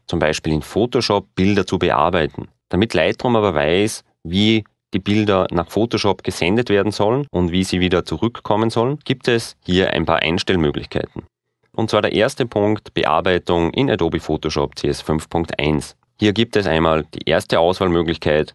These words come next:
des Dateiformats. Und zwar kann man hier auswählen, wie Lightroom Bilder speichert und nach Photoshop weitergibt. Hier gibt es zwei Auswahlmöglichkeiten, einerseits das tif-Format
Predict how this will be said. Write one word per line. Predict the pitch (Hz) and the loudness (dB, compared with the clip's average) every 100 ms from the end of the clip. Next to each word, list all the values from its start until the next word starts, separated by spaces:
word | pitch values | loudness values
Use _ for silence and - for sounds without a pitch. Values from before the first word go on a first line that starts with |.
| - | -6
des | 73 - | -4 -4
Dateiformats. | - - 78 87 104 78 - - - _ _ - _ _ | -6 -2 0 0 0 0 -2 -6 -20 _ _ -20 _ _
Und | 90 85 | -6 -2
zwar | - 78 95 | 2 2 2
kann | 95 | 0
man | 87 | -2
hier | 82 92 | 2 2
auswählen, | 82 95 - 104 101 95 _ - | 2 0 0 0 0 -2 _ -4
wie | 104 | 0
Lightroom | 110 85 95 - 98 95 92 92 _ _ - | 2 2 0 -2 0 2 2 -2 _ _ -2
Bilder | 127 131 113 | 0 2 0
speichert | - - 69 85 - 95 92 - _ _ | -2 -2 0 0 0 0 0 -2 _ _
und | - 135 | -2 0
nach | 92 | 0
Photoshop | - 82 - 98 90 | -2 -2 -2 -2 0
weitergibt. | 78 98 92 69 - - _ - | -2 0 -2 -4 -10 -18 _ -4
Hier | 101 | 0
gibt | 95 98 | 0 2
es | 90 - | 0 0
zwei | - 76 | -2 0
Auswahlmöglichkeiten, | - 85 123 120 120 120 120 117 120 113 110 - | 0 0 0 2 0 0 0 0 0 -2 -4 -6
einerseits | - 85 80 71 - | -2 -2 0 -4 -4
das | - - | -12 -6
tif-Format | - - - 147 131 127 | -4 -2 -2 0 2 0